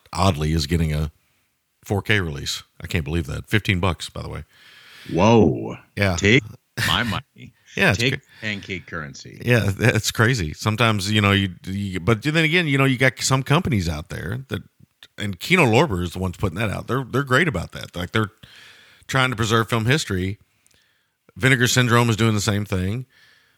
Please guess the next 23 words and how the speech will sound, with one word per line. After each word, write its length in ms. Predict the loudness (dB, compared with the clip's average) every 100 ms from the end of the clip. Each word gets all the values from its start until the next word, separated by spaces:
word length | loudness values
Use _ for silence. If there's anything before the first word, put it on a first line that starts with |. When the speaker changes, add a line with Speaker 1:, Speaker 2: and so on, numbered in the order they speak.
| _
Speaker 1:
In 160 | 0 2
a 40 |
way, 260 | 4 4 4
Diabolic, 640 | 4 2 2 2 0 -2
Arrow, 400 | 2 4 4 4
one 180 | 2 0
of 80 | 2
our, 180 | 0 -2 -6
our, 360 | -2 2 2
uh, 240 | 2 2 -2 -8 -14
sponsors, 600 | -4 0 0 0 -4 -6 -4
they're 160 | 2
all 100 | 4
doing 220 | 4 2 0
the 40 |
same 240 | 0 -2
thing. 360 | 0 -4 -4 -6
They're 140 | -6 -6
trying 320 | 2 2 2
to 60 | 0
preserve 480 | -2 2 4 4
these 180 | 2 -2
things. 400 | -2 -4 -4 -8